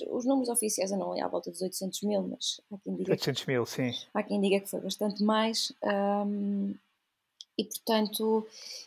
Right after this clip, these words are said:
Speaker 1: ele geria
Speaker 2: Desculpa, Tutsis e Hutu-, e Hutus moderados, que é importante,
Speaker 1: Sim,
Speaker 2: não é?
Speaker 1: sim,
Speaker 2: Não foram só
Speaker 1: Tutsis
Speaker 2: Tutsis,
Speaker 1: e,
Speaker 2: e Hutus
Speaker 1: e,
Speaker 2: moderados.
Speaker 1: e Hutus moderados.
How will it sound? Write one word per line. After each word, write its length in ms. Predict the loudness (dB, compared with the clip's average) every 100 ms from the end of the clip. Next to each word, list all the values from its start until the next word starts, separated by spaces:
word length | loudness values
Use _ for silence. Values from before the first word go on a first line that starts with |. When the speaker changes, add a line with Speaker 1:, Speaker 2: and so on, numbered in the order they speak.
| _
Speaker 1:
ele 140 | 0 2
geria 180 | 4
Speaker 2:
Desculpa, 320 | 4 4 4 6
Tutsis 380 | 4 6 6
e 60 | 6
Hutu-, 240 | 6 6
e 160 | 8 8
Hutus 240 | 10 8
moderados, 500 | 8 8 8 8 4
que 100 | -4
é 40 | -6
importante, 360 | -4 -4 -2
Speaker 1:
Sim, 120 | 6 8
Speaker 2:
não 60 |
é? 40 | 10
Speaker 1:
sim, 220 | 8 8
Speaker 2:
Não 100 | 6
foram 160 | 6
só 140 | 8 8
Speaker 1:
Tutsis 180 | 8 6
Speaker 2:
Tutsis, 240 | 2 2
Speaker 1:
e, 60 | 2
Speaker 2:
e 40 |
Hutus 180 | 4 6
Speaker 1:
e, 40 |
Speaker 2:
moderados. 300 | 6 6 4
Speaker 1:
e 20 |
Hutus 160 | 2 2
moderados. 460 | 2 2 2 0